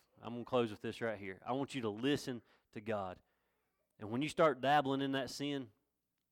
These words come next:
when you start dropping them quarters in them slots, or you doing whatever it might be, and God says, "Run from it,"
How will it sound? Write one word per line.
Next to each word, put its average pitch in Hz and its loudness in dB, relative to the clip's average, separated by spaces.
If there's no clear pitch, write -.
when 113 -4
you 147 -2
start 151 6
dropping 147 6
them 139 0
quarters 139 0
in 135 -2
them 135 0
slots, 143 4
or 113 -4
you 135 -6
doing 156 2
whatever 139 6
it 127 -4
might 135 -2
be, 135 2
and 120 -2
God 139 8
says, 135 4
"Run 139 4
from 165 2
it," 147 -4